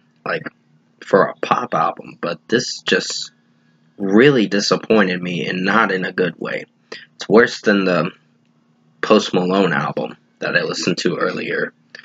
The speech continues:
like, yesterday, I believe. So, five out of ten for Carly Rae Jepsen, The Loveliest Time. Not a good album. I don't recommend it, in my honest opinion. But hey, to each his own. If you like it, more power to you.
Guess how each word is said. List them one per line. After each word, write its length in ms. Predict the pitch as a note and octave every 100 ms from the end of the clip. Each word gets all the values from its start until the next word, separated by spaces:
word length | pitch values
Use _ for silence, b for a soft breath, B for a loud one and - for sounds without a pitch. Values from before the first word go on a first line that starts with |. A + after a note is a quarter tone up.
| B B B
like, 160 | - F2
yesterday, 640 | F2 F2 - - F2 D2
I 160 | F#2 -
believe. 480 | - E2+ E2+ F2 - -
So, 320 | - F2 E2+ - B B B _ _ _ -
five 280 | B2 C3 B2
out 100 | A#2
of 80 |
ten 320 | G#2 - G2+ G2+
for 160 | -
Carly 380 | F2+ G2 G2 F#2+
Rae 180 | F#2+ F#2
Jepsen, 560 | F2+ F#2 - G2 F#2
The 80 | F2+
Loveliest 560 | F2+ F2+ F2+ F#2 F2+ -
Time. 260 | G2 F#2
Not 220 | F#2 F#2+ G#2
a 40 |
good 200 | G#2 F#2+
album. 400 | F2+ F2+ F#2 F#2
I 80 | F2+
don't 220 | F#2+ G2
recommend 500 | F#2+ F#2 F#2 F2+ F2+
it, 200 | F2+ F#2 _ -
in 180 | F#2 F2+ F2+
my 240 | F2+ F2+ F2+
honest 360 | F2+ F2+ F2+
opinion. 480 | - - F#2 F#2 F#2 -
But 180 | G2+ -
hey, 280 | F#2+ F#2 F2+ -
to 120 | -
each 180 | G2+ G2+
his 140 | G#2
own. 240 | G2+ F#2+ F#2
If 120 | F2+
you 120 | G#2+
like 240 | G2+ G#2 G#2+
it, 120 | G#2+
more 220 | F#2+ F#2
power 320 | F#2 F#2+ F#2+
to 180 | F2+ A#2+
you. 220 | A#2 A#2